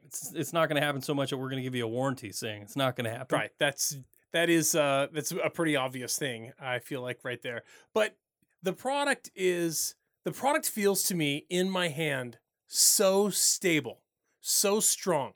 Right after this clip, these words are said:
Speaker 2: so durable, so soft on top of all of that.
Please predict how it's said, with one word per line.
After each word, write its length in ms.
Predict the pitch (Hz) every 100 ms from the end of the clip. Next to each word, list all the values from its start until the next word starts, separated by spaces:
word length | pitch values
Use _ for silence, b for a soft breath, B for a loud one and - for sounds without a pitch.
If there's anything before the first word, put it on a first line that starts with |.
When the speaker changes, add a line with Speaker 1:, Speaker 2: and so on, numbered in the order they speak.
| _ -
Speaker 2:
so 320 | - 202 202
durable, 580 | 160 190 185 165 120 - _ _ -
so 280 | - - 175
soft 600 | - 151 151 - - - _ _ _ -
on 120 | 131
top 320 | - 180 196
of 100 | 117
all 180 | 110 107
of 80 | 104
that. 200 | 107